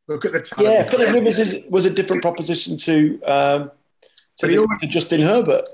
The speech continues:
Speaker 1: Yeah, he always found one too good for him come playoff time, didn't he, Rivers? He always
Speaker 2: Yeah.
Speaker 1: ran into Brady at some stage or whatever, and it, it kind of ruined it.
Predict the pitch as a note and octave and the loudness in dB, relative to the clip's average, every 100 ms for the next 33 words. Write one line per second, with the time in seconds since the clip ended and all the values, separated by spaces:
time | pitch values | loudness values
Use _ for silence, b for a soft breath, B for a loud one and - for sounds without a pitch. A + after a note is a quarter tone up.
0 | _ D3 D#3 D3 G#3 G#3 G3 - F3+ E3+ | _ -4 -2 0 2 2 2 0 0 2
1 | E3 - E3 D#3 F3 A#2 C3 A#2+ D3 - | 0 0 -4 -2 -2 -2 -4 -2 -6 -2
2 | E3 B2+ A#2 A#2 G#2+ C3+ C#3 A2 - A2+ | 0 0 -2 -4 -2 -2 -2 -4 -6 -8
3 | F#2+ F2+ - C3 C#3 D#3 F#3 D#3 G#3+ C#3+ | -8 -10 -18 -18 -6 0 2 2 2 0
4 | - C3+ A#2+ D3 D3 B2+ A2+ - B2+ A2 | -4 -6 -2 0 2 0 -2 -4 -6 -6
5 | - A#2+ A2+ G#2+ A2 A#2 A#2+ A2 G#2+ A2 | -6 -6 -6 -6 -8 -6 -6 -6 -8 -14
6 | _ _ C3 B2 A2+ B2 B2+ A2 F2 | _ _ -8 -6 -4 -4 -2 -4 -8